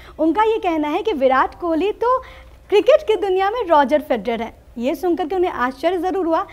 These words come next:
लेकिन उनका ये कहना है कि जिस तरीके से विराट कोहली परफॉर्म करते हैं, जिस तरीके से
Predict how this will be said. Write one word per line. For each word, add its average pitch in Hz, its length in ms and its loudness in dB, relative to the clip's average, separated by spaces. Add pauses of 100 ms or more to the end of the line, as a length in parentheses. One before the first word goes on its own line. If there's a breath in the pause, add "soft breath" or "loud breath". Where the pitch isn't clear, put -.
(180 loud breath)
लेकिन 440 300 2
उनका 330 300 0
ये 392 120 2
कहना 269 280 -2
है 277 60 0
कि 359 120 -2
जिस 466 320 -2
तरीके 370 320 -2
से 403 100 -6
विराट 302 400 -2
कोहली 339 200 -2
परफॉर्म 339 520 -2
करते 262 280 -2
हैं, 262 60 -2
जिस - 180 -6
तरीके 359 280 -4
से 262 180 0